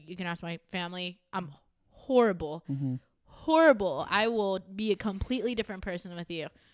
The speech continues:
Speaker 1: in the mornings. Like, my aunt, whenever I was younger, she would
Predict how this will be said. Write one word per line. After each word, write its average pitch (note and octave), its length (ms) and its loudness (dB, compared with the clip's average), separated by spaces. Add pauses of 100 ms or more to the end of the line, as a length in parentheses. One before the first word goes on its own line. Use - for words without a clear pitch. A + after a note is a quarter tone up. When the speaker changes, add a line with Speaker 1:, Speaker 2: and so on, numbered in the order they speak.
(720)
Speaker 1:
in G#3 100 -2
the G3 60 -2
mornings. E3 540 -6
Like, E3+ 240 -6 (420)
my F#3+ 140 -4
aunt, F3+ 300 -4
whenever F3+ 200 -4
I F3 100 0
was E3+ 220 -2
younger, E3+ 320 -4
she - 180 -8
would E3 240 -12